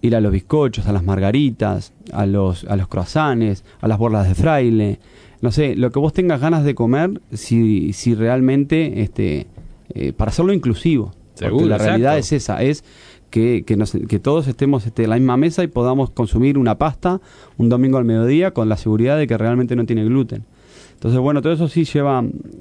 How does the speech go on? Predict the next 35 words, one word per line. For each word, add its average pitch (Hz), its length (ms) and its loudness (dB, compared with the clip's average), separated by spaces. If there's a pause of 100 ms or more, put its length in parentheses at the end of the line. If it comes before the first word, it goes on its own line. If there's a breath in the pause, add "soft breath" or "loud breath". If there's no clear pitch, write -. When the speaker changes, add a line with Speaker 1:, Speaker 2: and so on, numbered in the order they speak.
(180)
Speaker 1:
lleva 120 140 2
mucho 131 260 2
trabajo 147 500 0
y, 123 260 0
y, 107 440 0
y 101 40 -4
yo - 140 -2
lo 127 60 2
vivo 127 180 2
a 104 60 2
diario, 104 380 0
Speaker 2:
Ahora, 101 160 -2
Speaker 1:
básicamente. 120 240 0
Speaker 2:
hay 185 80 0
una 185 160 0
cosa 180 200 -2
importante 135 540 -2
a - 20 -2
tener 101 300 0
en 90 120 -2
cuenta, 80 380 -6
y 92 140 -4
es 107 160 -4
que, 104 420 -2
eh, 92 320 -4
eso 127 400 -2 (100)
lo 90 260 -2
digo 110 200 2
para 87 200 -4
la 80 100 -6
gente, 76 440 -8 (520 soft breath)
un, 147 340 4
eh, 123 240 0
un 123 720 2
restaurante 117 680 0